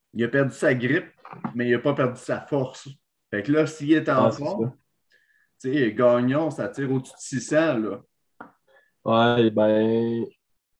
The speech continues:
Speaker 2: attendez-vous, là, à un gros dead. S'il est en forme, là, c'est au-dessus de six cents, parce que, ben, moi, je l'ai vu tirer six cents. Ça a sorti en Christ.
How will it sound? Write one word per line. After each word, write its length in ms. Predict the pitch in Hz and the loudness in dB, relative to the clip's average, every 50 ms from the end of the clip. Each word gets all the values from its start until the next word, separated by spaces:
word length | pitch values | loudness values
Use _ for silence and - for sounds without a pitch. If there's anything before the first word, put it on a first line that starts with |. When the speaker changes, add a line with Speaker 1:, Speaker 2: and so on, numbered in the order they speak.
| _ _ _ _ _ _ _ _ _ _ _ _ _ _ _ _ _ _ _ _ _ | _ _ _ _ _ _ _ _ _ _ _ _ _ _ _ _ _ _ _ _ _
Speaker 2:
attendez-vous, 1040 | - 120 123 135 - 151 151 151 160 156 147 143 139 143 147 156 170 175 180 170 165 | -6 -6 -6 -4 -2 -2 0 0 2 4 4 4 4 2 0 0 2 2 2 2 0
là, 840 | 143 135 135 135 139 135 139 143 135 117 107 104 98 101 104 98 95 - - - _ _ _ _ _ _ _ _ _ _ _ _ _ _ _ _ _ - | 0 2 2 2 2 2 0 -2 -2 -4 -6 -8 -10 -12 -16 -18 -20 -20 -20 -20 _ _ _ _ _ _ _ _ _ _ _ _ _ _ _ _ _ -8
à 60 | 104 | -4
un 60 | 104 104 | -4 -4
gros 340 | 104 110 107 110 113 113 107 | -4 -2 -2 -2 -2 -2 -4
dead. 340 | 110 - 107 101 92 90 - _ - _ _ _ _ | -4 -6 -6 -6 -6 -8 -10 _ -20 _ _ _ _
S'il 320 | _ - - - 139 139 | _ -20 -2 2 4 4
est 220 | 143 143 139 135 | 4 4 2 0
en 160 | 131 120 143 139 | -2 -2 -2 -4
forme, 380 | - - 135 135 135 131 123 120 | 0 2 2 2 4 2 0 0
là, 100 | 127 131 131 - _ _ _ _ _ _ _ _ _ _ _ _ _ _ _ _ _ _ _ _ _ _ | -2 -4 -6 -10 _ _ _ _ _ _ _ _ _ _ _ _ _ _ _ _ _ _ _ _ _ _
c'est 300 | _ _ 107 104 107 110 | _ _ 0 2 2 2
au-dessus 380 | 110 120 123 127 - - 160 147 | 4 2 0 0 0 -2 -2 -2
de 40 | |
six 220 | 143 - - - 123 | -2 -10 -16 -16 -16
cents, 440 | 127 - - 131 131 139 160 175 180 - _ _ _ _ _ | -16 -4 0 2 2 2 2 -2 -4 -8 _ _ _ _ _
parce 200 | - 104 107 - | -8 -8 -8 -8
que, 80 | - 110 | -4 0
ben, 120 | 104 107 | 2 4
moi, 140 | 120 135 147 | 4 4 4
je 60 | 147 | 2
l'ai 160 | 135 120 113 110 | 2 2 0 0
vu 140 | 110 117 117 | 0 -2 -4
tirer 340 | - - 110 107 107 117 123 | -4 -6 -6 -4 -2 -4 -4
six 280 | 127 - - - - | -6 -10 -18 -20 -12
cents. 200 | - 110 123 139 - _ _ _ _ _ _ _ _ _ _ _ _ | -10 -8 -8 -8 -10 _ _ _ _ _ _ _ _ _ _ _ _
Ça 160 | _ - 104 | _ -6 -6
a 60 | 104 | -6
sorti 300 | 104 - 101 - - 131 | -4 -6 -10 -8 -6 -6
en 140 | 120 113 107 | -4 -4 -6
Christ. 600 | - - - 113 131 139 - - _ _ _ _ | -8 -6 -4 -4 -2 -4 -4 -10 _ _ _ _